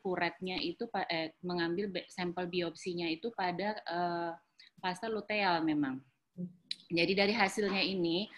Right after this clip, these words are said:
dia mendapatkan bahwa, eh, cut off point untuk kemungkinan dia adalah suatu neoplasia, bukan cancer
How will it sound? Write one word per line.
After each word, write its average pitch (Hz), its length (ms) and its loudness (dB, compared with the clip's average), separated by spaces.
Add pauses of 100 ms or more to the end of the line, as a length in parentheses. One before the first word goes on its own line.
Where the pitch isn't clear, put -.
(240)
dia 202 160 0
mendapatkan 214 480 0
bahwa, 160 720 2
eh, 175 240 -6
cut 185 160 -2
off 190 160 -2
point 190 400 0
untuk 196 320 -8
kemungkinan 240 640 0
dia 185 160 0
adalah 180 240 -2
suatu 185 320 -6
neoplasia, 180 560 -2
bukan 160 320 -2
cancer 170 320 -4